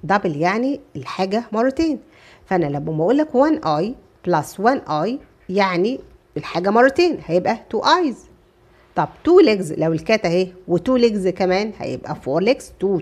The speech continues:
two، four. ها، three flowers، و three flowers، six. Four legs، و four legs طبعًا احنا كلنا شطار والجمع الحاجات دي سهلة بالنسبة لنا. احنا في جريد two طبعًا. four و four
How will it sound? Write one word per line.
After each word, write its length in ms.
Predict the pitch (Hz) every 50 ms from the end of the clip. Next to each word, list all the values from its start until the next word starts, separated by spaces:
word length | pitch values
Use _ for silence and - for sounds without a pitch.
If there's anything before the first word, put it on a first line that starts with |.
| - -
two، 180 | 160 180 175 -
four. 240 | - 320 370 339 320 311 - - - - - - _ _ _ -
ها، 160 | 190 202 196 - - - -
three 220 | 220 214 247 269
flowers، 580 | 262 - - 240 233 220 185 156 139 143 - - - -
و 40 | 175
three 280 | - - 202 240 254
flowers، 460 | - - 202 190 196 196 196 202 196 190 - - - - - -
six. 200 | 285 349 - - - - - - - _ _ _ _ _ _ _ _ _ _ _ _ _ _ _ _ _ - -
Four 160 | 240 262 277
legs، 440 | 262 240 220 226 226 196 165 139 160 -
و 60 | 160
four 340 | - - - 247 254 220 208
legs 280 | 190 185 170 165 170 -
طبعًا 280 | 190 180 175 165 151
احنا 160 | 147 - 156
كلنا 300 | 143 - 160 180 208 226
شطار 460 | 214 - 196 - - - 196 208 220 208
والجمع 640 | 190 165 151 143 135 - - 147 175 165 196 180
الحاجات 300 | 147 - - 147 160 175
دي 160 | 170 190 196
سهلة 380 | 170 - 185 180 180 175 170 160
بالنسبة 400 | 147 170 185 196 185 165 - -
لنا. 220 | - - - - _ - - _ _ _ -
احنا 180 | - - 143 165
في 200 | 180 - - -
جريد 300 | 170 170 165 151 156 170
two 300 | 165 - - 202 202 202
طبعًا. 340 | 196 220 208 165 127 101 - - - _ _ _ _ _ _ _ _ - - - - _ _ _ _ - - -
four 40 |
و 260 | 262 269 220 180 160 156
four 300 | - - 220 247 311